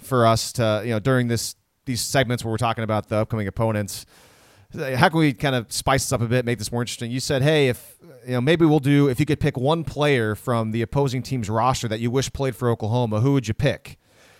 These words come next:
And so that's a good idea. Let's do that here with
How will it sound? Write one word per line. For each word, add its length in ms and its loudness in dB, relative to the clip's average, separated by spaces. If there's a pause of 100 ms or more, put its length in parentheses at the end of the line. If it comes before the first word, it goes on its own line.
(160)
And 140 -6
so 540 0
that's 180 -4
a 20 -4
good 120 0
idea. 360 2
Let's 300 -6 (200)
do 140 0
that 200 2
here 240 2
with 320 -2